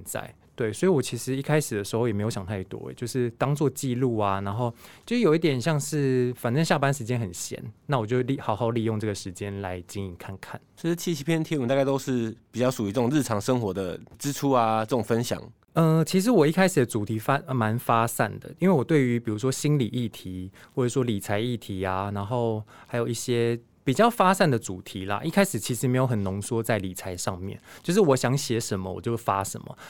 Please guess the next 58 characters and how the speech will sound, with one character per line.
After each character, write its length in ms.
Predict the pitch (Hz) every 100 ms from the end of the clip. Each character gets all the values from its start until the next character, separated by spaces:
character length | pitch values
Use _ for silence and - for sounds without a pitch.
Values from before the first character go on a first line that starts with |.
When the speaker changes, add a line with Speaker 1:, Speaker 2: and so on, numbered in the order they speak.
| -
Speaker 1:
那 160 | 180 170
我 80 | 127
就 100 | 147
可 140 | 120
能 100 | 107
会 140 | 143 135
依 140 | 139
照 160 | 131 127
后 220 | - 123
台 160 | 110 98
数 220 | - 110
据 100 | 107
去 140 | -
分 260 | 113 110 101
析 180 | 117 101
说 240 | 104 104
哪 160 | 104 98
一 40 |
篇 240 | 110 131 120
成 180 | - 110
效 220 | 101 107
比 80 | -
较 100 | 98
好， 300 | 98 - - - - -
那 120 | 135
我 60 | 104
就 100 | 127
依 160 | 135
照 160 | 123 139
那 140 | 135
一 40 | 139
篇 280 | 139 127 127
大 180 | 131
家 140 | 127 123
都， 120 | 135
都， 180 | 127 - -
都 140 | 143 147
有 100 | 101
兴 200 | 127 107
趣 240 | - 110
的， 180 | - 87
然 80 | 104
后 160 | 107
去 320 | 110 - 135 117
慢 160 | 127 127
慢 120 | 110
的， 240 | 98 98 -
呃， 260 | 98 92 104 -
开 200 | - 143
发 180 | 143 131
其 140 | 120
他 160 | 107 107
的 100 | 95
主 220 | - -
题 180 | - -
这 120 | 113
样 60 | 104 110
子。 160 | -